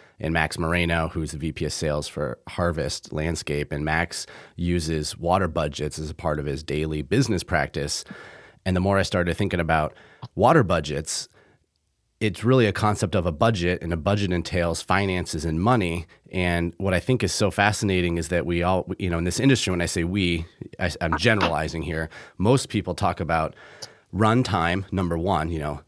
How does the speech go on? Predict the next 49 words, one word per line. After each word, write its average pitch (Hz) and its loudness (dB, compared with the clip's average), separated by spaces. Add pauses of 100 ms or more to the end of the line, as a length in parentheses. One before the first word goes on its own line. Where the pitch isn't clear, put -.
(180)
how 123 2
long 98 2
should 92 -4
I 85 0
run 85 -2
my 69 -6
sprinklers 82 -4
in 85 -6
the 80 -4
form 90 -4
of 71 -8
time? 95 0 (240)
And 90 -2
then 90 0 (760)
kind 107 0
of 92 -2
at 95 -4
the - -4
next 110 0
level, 92 0
people 98 -6
talk 92 -2
about 85 -2
how - -2
much 185 0
water 123 2
am 98 0
I 80 -2
gonna 78 -6
use? 73 -6
What's 104 -4
the 98 -4
gallons? 87 0
What's 85 -8
the - -4
volume? 90 0
Either 80 -4
gallons 92 -2
per 90 -6
minute, 139 4 (380)
gallons 87 0
per - -4
day, 123 4
per 117 -4
cycle, 117 0
per 87 -6
year, 110 0
per - -6
month. 101 0